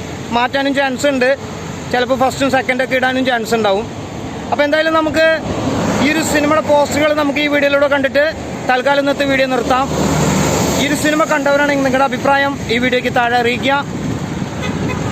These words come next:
അപ്പോൾ അടുത്തൊരു വീഡിയോയിൽ കാണും വരെ നന്ദി, നമസ്കാരം, താങ്ക്സ്. ഞാൻ നിങ്ങളുടെ രാകേഷ്. അതിനോടൊപ്പം തന്നെ ഷോർട്ട് ടൈം ഞാൻ കാണിച്ചു തരാം ദിലീപേട്ടൻ്റെ പോസ്റ്റർ വെച്ചത്.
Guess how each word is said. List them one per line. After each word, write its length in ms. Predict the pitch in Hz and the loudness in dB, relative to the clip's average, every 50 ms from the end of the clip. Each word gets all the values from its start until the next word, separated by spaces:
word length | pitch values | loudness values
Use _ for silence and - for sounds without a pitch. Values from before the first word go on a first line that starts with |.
| - - 208 | -2 -2 0
അപ്പോൾ 120 | - 269 269 | 2 2 2
അടുത്തൊരു 300 | 269 262 - 294 294 294 285 | 2 2 0 0 0 2 2
വീഡിയോയിൽ 240 | 285 277 277 269 262 | 2 2 2 2 2
കാണും 200 | 269 269 262 262 269 | 0 0 0 0 2
വരെ 140 | 277 285 302 311 285 - - - - - 190 | 2 2 2 0 -2 -4 -6 -8 -4 -2 -2
നന്ദി, 220 | 208 226 247 262 262 269 | -2 0 0 0 0 2
നമസ്കാരം, 360 | 262 247 - 269 269 285 285 - 269 | 0 0 0 0 0 0 0 0 0
താങ്ക്സ്. 300 | 247 247 254 233 208 190 220 | 0 0 -2 -4 -4 -2 -2
ഞാൻ 80 | 214 226 226 | 0 0 0
നിങ്ങളുടെ 260 | 226 233 233 226 233 233 233 | 2 2 2 4 4 2 2
രാകേഷ്. 320 | 233 220 254 269 - 202 - - | 2 0 0 -2 -2 -4 -4 -4
അതിനോടൊപ്പം 380 | 202 214 220 233 240 240 247 240 240 | -2 0 2 0 2 0 0 0 0
തന്നെ 180 | 247 240 262 277 285 - - | 0 0 0 -2 -2 -2 0
ഷോർട്ട് 220 | - 226 226 226 240 | 0 2 2 2 0
ടൈം 180 | 240 233 233 240 240 | -2 -2 -2 -2 0
ഞാൻ 80 | 233 233 | 0 0
കാണിച്ചു 260 | 220 214 208 - 226 | 0 0 0 -2 0
തരാം 180 | 220 226 254 - - - - 202 | 0 0 0 0 -2 -2 0 0
ദിലീപേട്ടൻ്റെ 440 | 202 208 214 214 226 226 233 233 - 214 | 2 0 2 0 0 0 0 0 0 2
പോസ്റ്റർ 300 | 220 214 208 - - 220 220 | 0 0 0 2 2 2 2
വെച്ചത്. 280 | 214 - 202 190 214 | 2 0 0 2 2